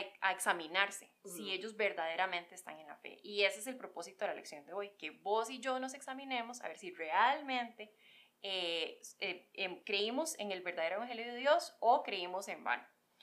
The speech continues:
Speaker 2: Claro.
Speaker 1: Entonces puedes ir viendo, eh, si vos empatás con esto. Eh, cre-, escuchaste el evangelio y te emocionaste, pero dejaste todo botado, o realmente estás perseverando.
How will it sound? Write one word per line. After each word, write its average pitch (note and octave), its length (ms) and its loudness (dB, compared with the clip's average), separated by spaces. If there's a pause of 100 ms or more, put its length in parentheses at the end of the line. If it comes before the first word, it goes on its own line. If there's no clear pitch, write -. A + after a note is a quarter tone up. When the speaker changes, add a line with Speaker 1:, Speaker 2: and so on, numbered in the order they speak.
(160)
Speaker 2:
Claro. D#3 240 -10
Speaker 1:
Entonces G3+ 680 0
puedes F3+ 400 -4
ir A3+ 200 -4
viendo, G#3+ 680 -2
eh, E3+ 420 -6
si A3 300 -8
vos G3+ 380 -2
empatás F#3 540 2
con F3+ 180 -4
esto. D#3 460 -4
Eh, F#3 180 -4
cre-, G3+ 180 0
escuchaste A3 500 0
el D4 60 2
evangelio C#4+ 300 4
y D4+ 60 -6
te D4+ 80 -2
emocionaste, C4+ 680 2
pero G#3 220 2
dejaste G3+ 320 4
todo C#4+ 180 -2
botado, D4 560 4 (340)
o C4+ 300 10
realmente G3+ 440 6
estás A#3 260 0
perseverando. D#3 680 -4